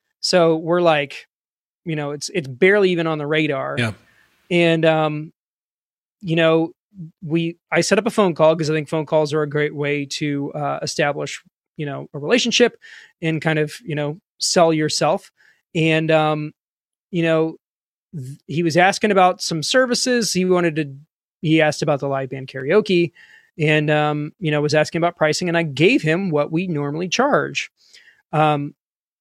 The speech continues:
Speaker 1: now, what he didn't tell me was they had already been in conversation with other groups in that area and that they had provided their pricing as well.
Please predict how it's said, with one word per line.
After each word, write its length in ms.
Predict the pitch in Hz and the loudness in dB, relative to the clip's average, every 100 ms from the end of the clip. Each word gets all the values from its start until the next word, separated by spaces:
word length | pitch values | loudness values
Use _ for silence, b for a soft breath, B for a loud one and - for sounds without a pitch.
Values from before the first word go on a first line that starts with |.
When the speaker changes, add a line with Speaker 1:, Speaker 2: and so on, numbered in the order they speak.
| _ _ - | _ _ -2
Speaker 1:
now, 500 | 170 175 160 151 151 - | 2 4 4 2 0 -8
what 260 | 175 170 - | -2 -2 -2
he 320 | - 220 339 | 0 2 4
didn't 340 | 285 175 147 | 2 0 -6
tell 260 | 135 151 143 | -4 -4 -4
me 360 | 139 143 156 - _ _ _ | -6 -10 -12 -16 _ _ _
was 760 | 147 156 151 147 147 147 156 - _ _ _ _ _ - | -4 0 0 -2 -4 -8 -8 -10 _ _ _ _ _ -14
they 320 | 135 180 175 | 2 4 6
had 160 | 170 | 6
already 280 | 160 170 202 | 6 4 4
been 160 | 180 165 | 0 0
in 120 | 156 | -2
conversation 640 | 147 151 151 - 147 139 151 | -2 -4 -4 -4 -6 -4 -8
with 100 | 147 | -6
other 240 | 160 156 | -6 -4
groups 380 | 165 139 156 151 | -4 -4 -4 -6
in 160 | - 147 | -10 -8
that 140 | 143 - | -10 -4
area 540 | 202 226 156 143 160 - b b b | 2 2 2 -2 -6 -10 b b b
and 200 | 165 156 | -4 -2
that 200 | 156 147 | -2 -2
they 140 | 143 202 | 2 4
had 160 | 208 | 4
provided 440 | 156 147 143 139 139 | 0 -2 -2 -4 -4
their 160 | 151 | -4
pricing 420 | 143 143 131 - 135 | -4 -8 -8 -12 -16
as 140 | 127 | -4
well. 460 | 147 208 143 131 | 4 4 4 -2